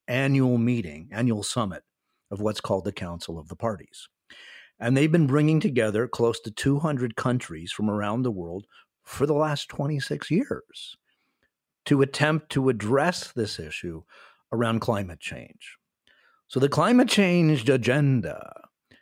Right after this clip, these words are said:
this isn't new. <laughs> It's been around for some twenty-six years of the leaders of the world recognizing that this, this may be a problem.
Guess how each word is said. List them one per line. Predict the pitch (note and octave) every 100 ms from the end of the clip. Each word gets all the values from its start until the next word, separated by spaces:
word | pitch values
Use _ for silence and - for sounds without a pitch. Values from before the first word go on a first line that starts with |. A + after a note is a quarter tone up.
| _ _ _ -
this | C3+
isn't | G#3+ - C3+ F#2
new. | A2+ G2 C#2+ B2 F#3 -
<laughs> | _ -
It's | C3 C3+ -
been | - C#3+
around | D3 C3 D3 E3+ B2 C3 - - -
for | D#3
some | - B2 C#3
twenty-six | - G2+ A2+ A#2+ - B2 -
years | C3 G#3+ A3 F#2+
of | G2 F#2+
the | G2 G2+ G2+ - - _ _ _ _ _ _ _ - -
leaders | C3 B2 A2+
of | A2+
the | G#2
world | A2 D#3 G3 D#3
recognizing | A2 G#2 A2 G#2+ G#2+ G#2+ A#2+
that | A#2 -
this, | A2+ -
this | A2+ -
may | A2
be | F#2+ G2+
a | F#2+
problem. | A#2 C3 A#2 F2 F2